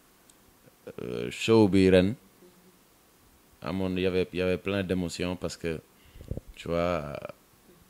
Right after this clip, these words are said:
ça se sentait, quoi, ce vide-là bi nga xam ni am nañ, xam nañ ni am na ku,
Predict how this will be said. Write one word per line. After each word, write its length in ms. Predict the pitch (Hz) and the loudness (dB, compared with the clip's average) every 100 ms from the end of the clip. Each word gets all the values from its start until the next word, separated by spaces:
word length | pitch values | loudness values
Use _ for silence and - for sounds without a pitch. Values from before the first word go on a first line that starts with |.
| _ _ _ _ _ _ - - _ _ _ _ _ _ _ _ - | _ _ _ _ _ _ -20 -20 _ _ _ _ _ _ _ _ -20
ça 340 | - - 113 | -12 -2 0
se 120 | 110 | 0
sentait, 420 | 110 120 113 117 107 | -2 0 0 -2 -2
quoi, 240 | 101 87 | -2 -2
ce 140 | - | -4
vide-là 500 | 90 85 85 90 85 | -10 -10 -8 -4 -4
bi 140 | 80 87 | -4 -6
nga 80 | 87 | -4
xam 120 | 90 | -4
ni 120 | 85 80 | -4 -6
am 120 | - 95 | -6 -6
nañ, 160 | 92 90 | -6 -8
xam 240 | - 101 104 | -6 -4 -2
nañ 120 | 98 87 | -2 -4
ni 160 | 92 - _ _ _ _ _ _ _ - | -6 -12 _ _ _ _ _ _ _ -4
am 180 | 104 120 | 0 2
na 100 | 117 | 0
ku, 280 | - 110 | -2 -4